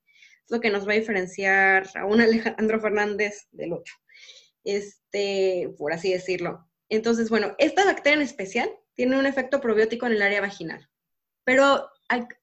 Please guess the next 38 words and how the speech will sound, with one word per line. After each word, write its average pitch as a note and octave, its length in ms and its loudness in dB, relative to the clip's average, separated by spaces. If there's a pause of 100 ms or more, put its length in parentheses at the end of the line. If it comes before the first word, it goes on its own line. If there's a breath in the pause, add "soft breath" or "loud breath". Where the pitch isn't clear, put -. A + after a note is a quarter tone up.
aquí A3+ 200 -4
voy B3+ 80 4
a - 20 -2
poner B3 200 2
ejemplo A#3 260 -2
de A3 60 2
otra A#3 140 0
bacteria B3+ 380 0
muy B3 360 6
famosa, A#3+ 600 0
muy A3+ 160 2
conocida, A#3 380 0
es A3 40 -2
de A3 80 -4
los G#3+ 120 -4
probióticos F#3+ 500 -8
que F#3+ 100 -16
tienen F#3+ 180 -6
más F#3+ 160 -4
reconocimiento, G3 680 -6
que - 100 -20
se G3 120 -8
llama G3+ 260 -4 (360 loud breath)
Lactobacillus D4 800 -2
rhamnosus, C#4+ 720 -2
igual, G#3 360 -2 (360)
pero G#3+ 140 -2
la G3+ 100 -2
cepa A3 200 -2
es A#3 100 -4
G G#3+ 300 -2
G. - 340 -6 (220)
Y G#3 60 -2
aunque A#3 160 2
se B3+ 100 -2
llaman D4+ 240 2
casi D4+ 420 -4
idéntico, A#3+ 680 -4